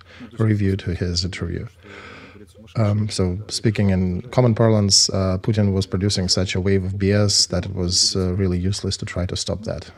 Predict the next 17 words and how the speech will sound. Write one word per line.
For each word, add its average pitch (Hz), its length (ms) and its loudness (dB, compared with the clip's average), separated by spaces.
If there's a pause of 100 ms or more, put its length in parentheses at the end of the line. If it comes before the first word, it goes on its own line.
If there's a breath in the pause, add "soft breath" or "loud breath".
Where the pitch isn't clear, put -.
And 87 220 -4
he - 160 -6
let 90 200 -2
him 87 400 -2 (600 soft breath)
vent, 117 360 0
and 95 160 -2
then 90 460 0
now 92 120 -2
he 95 160 -6
is 90 120 -2
giving 85 280 -2
a 85 60 -2
judgment 85 480 -4
to 95 100 -12
the 92 80 -4
interview. 95 320 -6 (680 loud breath)
So, 113 340 2